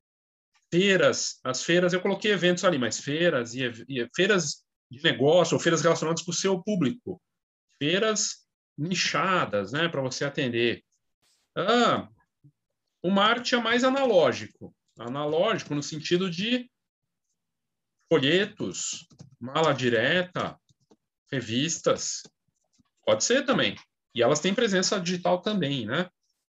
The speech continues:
Notícia. Notícia é fabuloso. Notícia. Só nessa parte de notícias,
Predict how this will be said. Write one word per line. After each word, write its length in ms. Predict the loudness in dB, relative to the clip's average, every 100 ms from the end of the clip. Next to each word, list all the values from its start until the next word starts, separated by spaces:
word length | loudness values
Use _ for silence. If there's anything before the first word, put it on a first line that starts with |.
| _
Notícia. 960 | -6 -2 0 0 2 2 2 0 -2 -6
Notícia 680 | -4 -4 0 0 2 2 0
é 40 |
fabuloso. 680 | 0 0 2 0 -2 -6 -10
Notícia. 560 | -4 -2 -2 -4 -4 -4
Só 260 | -2 0 0
nessa 260 | 2 0
parte 300 | 0 -2 -2
de 40 | -8
notícias, 640 | -6 -4 -4 -4 -8